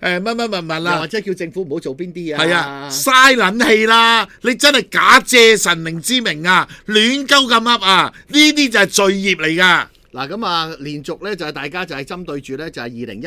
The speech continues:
Speaker 2: 八年至今呢，
Speaker 1: 係。
Speaker 2: 就係，誒，車公嗰支簽呢，每年年初二睇到呢，都係中簽。
Speaker 1: 係。
Speaker 2: 噉啊，然之後呢，就係，嗱，特別呢，就係最，誒，記得嗰年呢，就係上年呢，威人威威不是，不是威啦。
Speaker 1: 係。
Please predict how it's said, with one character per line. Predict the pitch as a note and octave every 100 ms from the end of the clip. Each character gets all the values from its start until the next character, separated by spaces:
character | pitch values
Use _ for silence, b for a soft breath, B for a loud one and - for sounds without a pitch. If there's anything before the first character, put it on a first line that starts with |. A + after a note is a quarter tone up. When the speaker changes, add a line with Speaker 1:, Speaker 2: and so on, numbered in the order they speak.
| D#3+
Speaker 2:
八 | B2+
年 | G#2+ F#2+
至 | G2+ B2+
今 | B2 D3+
呢， | D3+ C#3+ C3+ b -
Speaker 1:
係。 | F2+
Speaker 2:
就 | C3+
係， | B2+ B2+ A#2+
誒， | A#2+ A#2+
車 | F3+ F3
公 | F3 E3+
嗰 | C#3
支 | D#3+ D3
簽 | D#3+ D#3
呢， | D3+ D3
每 | B2 A#2+ B2
年 | G2
年 | F#2+ G2
初 | C#3+
二 | C#3
睇 | A#2 -
到 | C3 B2
呢， | C#3+
都 | D#3
係 | B2+
中 | - D3+
簽。 | D3+ D#3 E3 E3+ C#3 F2
Speaker 1:
係。 | G#2+ G2 D#2+ _
Speaker 2:
噉 | D#3 F#3
啊， | D3
然 | A2+
之 | E3+
後 | D3
呢， | D#3+ D#3+
就 | D3+
係， | A#2 A2+
嗱， | G2+
特 | - B2
別 | C#3+
呢， | D#3+ F3+
就 | C#3+
係 | B2 A#2+ _
最， | E3+ D#3 D#3 D#3 D#3+ D3 b b -
誒， | C3 C3 C3+ B2+
記 | D#3+ D#3
得 | F3+
嗰 | C3+ C#3 F3
年 | A#2+
呢， | C3 D#3
就 | D3
係 | A#2
上 | A#2 A2+
年 | C3
呢， | D#3
威 | D#3 E3+
人 | C#3 G2
威 | C3 D3+
威 | D3
不 | D#3 -
是， | A#2+ G#2+ A2+
不 | C#3+
是 | C#3 A#2+
威 | C#3 C#3+
啦。 | C#3+ D3 D#3 D#3
Speaker 1:
係。 | D#3